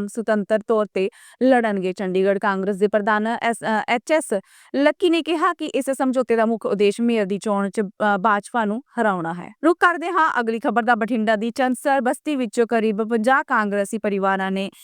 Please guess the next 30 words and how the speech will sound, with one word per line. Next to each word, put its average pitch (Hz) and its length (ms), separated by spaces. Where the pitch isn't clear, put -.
ਵੀਰਵਾਰ 277 380
ਨੂੰ 247 140
ਕਾਂਗਰਸ 247 420
ਪਾਰਟੀ 208 280
ਨੂੰ 214 180
ਅਲਵਿਦਾ 202 320
ਕਹਿ 220 180
ਕੇ 214 140
ਸ਼੍ਰੋਮਣੀ 220 420
ਅਕਾਲੀ 202 340
ਦਲ 208 260
ਦਾ 190 140
ਪੱਲਾ 180 360
ਫੜ 202 280
ਲਿਆ। 160 220
ਇਹ 202 300
ਪਰਿਵਾਰ 202 380
ਸ਼੍ਰੋਮਣੀ 214 440
ਅਕਾਲੀ 226 320
ਦਲ 240 220
ਦੇ 214 120
ਹਲਕਾ 196 360
ਇੰਚਾਰਜ 202 500
ਇਕਬਾਲ 294 460
ਸਿੰਘ 285 500
ਬਬਲੀ 202 460
ਢਿੱਲੋਂ 214 380
ਦੀ 214 260
ਅਗਵਾਈ 208 400
ਹੇਠ 196 280